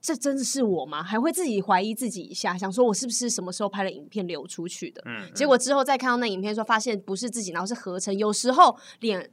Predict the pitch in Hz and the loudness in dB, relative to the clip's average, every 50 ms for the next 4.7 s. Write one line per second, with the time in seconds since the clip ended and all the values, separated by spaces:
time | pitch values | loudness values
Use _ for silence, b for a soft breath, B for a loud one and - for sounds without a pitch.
0 | _ _ - 349 359 247 226 196 185 185 - 302 240 - - 285 226 196 - 214 | _ _ -2 0 0 0 0 -2 0 4 6 6 6 6 6 4 4 4 2 -2
1 | 196 262 277 262 214 185 - - 247 208 180 175 190 254 285 - 233 202 214 196 | -4 -4 -2 -4 -4 -4 -4 -4 -2 -2 -2 -2 0 0 0 0 0 0 0 0
2 | 190 - 262 254 262 302 302 285 - 320 294 311 330 277 196 165 - 233 208 202 | 2 2 2 4 4 2 0 2 2 4 4 4 2 0 -2 -4 -4 -4 -4 -4
3 | 196 - 208 170 165 - - b b b b b - 208 247 285 311 302 269 240 | -6 -6 -10 -12 -12 -14 -16 b b b b b 2 4 4 6 6 6 6 4
4 | 220 202 202 180 180 190 196 185 - 240 202 208 - | 4 2 0 -2 -2 -2 -2 -2 -4 -4 -4 -4 -4